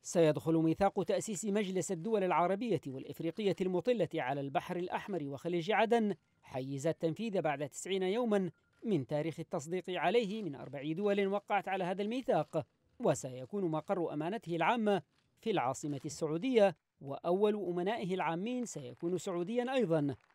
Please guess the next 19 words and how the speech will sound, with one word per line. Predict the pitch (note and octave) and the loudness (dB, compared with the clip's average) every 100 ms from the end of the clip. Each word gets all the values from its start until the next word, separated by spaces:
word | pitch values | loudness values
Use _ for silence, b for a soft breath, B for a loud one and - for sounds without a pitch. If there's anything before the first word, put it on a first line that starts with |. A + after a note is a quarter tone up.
| _ _ _ _ - | _ _ _ _ -4
تجلى | C#3+ C#3+ D3 | -2 0 2
الأهداف | D#3 E3+ D3+ F3 E3 | 0 2 0 0 -2
السعودية | D#3+ G3 A#3 F3+ A3 F#3+ | -4 0 0 2 2 2
المضمرة | F#3+ F3+ G3 A3+ G3 | -2 -2 0 0 0
من | G3 F3+ | -2 0
وراء | F3 A3 G3+ | 0 0 0
الدفع | E3+ D#3 G3+ G3 | -2 -4 -2 -2
بهذا | E3+ E3+ A3 | 0 2 2
المجلس | F#3 E3 A3+ F#3 F3 D#3+ | 2 2 0 -2 -2 -2
الجديد | F#3 D#3 F#3 A#3+ C4 G#3+ F#3 _ _ - | -4 -2 0 2 4 6 4 _ _ -8
في | E3+ F3 | -2 0
إغلاق | D3+ D#3+ E3+ E3 | 2 4 4 4
هذا | C#3+ D#3 D#3 | 0 0 2
المجال | D#3 D3+ F3+ E3 | 0 0 2 2
الحيوي | - E3+ E3+ F#3+ B3 E3 | 0 2 2 2 0 0
أمام | D3+ C#3+ C#3+ | -2 -2 -4
لاعبين | C#3+ C#3 D3+ F#3 F3+ | -6 -6 -4 -4 -4
إقليميين | D#3+ E3 E3 F3 G3+ G#3 | -6 -2 -2 0 -2 0
بعينهم | G3 G#3 C4 C4 A#3+ A#3 | 4 4 4 2 2 0